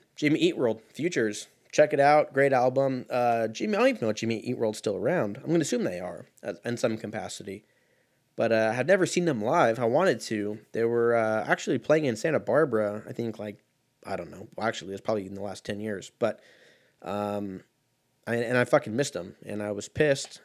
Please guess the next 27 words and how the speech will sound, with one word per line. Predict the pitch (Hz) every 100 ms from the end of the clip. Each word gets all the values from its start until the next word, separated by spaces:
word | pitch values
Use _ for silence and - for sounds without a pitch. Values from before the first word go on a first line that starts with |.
| -
And | 107
then | 107 104 104 104 107 107 104 104 95 -
now, | 113 120 120
when, | 120 123
you | 110
know, | 92 98
you're | 113
in | 107
covid, | - 143 147 160 156 -
and | 107
you're | 104
like, | 104 104 104 _ _
you | 104
start | - 120 120
looking | 120 113
back | 113 120 127
on | 127
shit, | 127 131
and | 110
you're | 98
like, | 95
"I | 101
wish | 131 139
I | 127
would | 127
have | 127 120
done | 120 123 123 123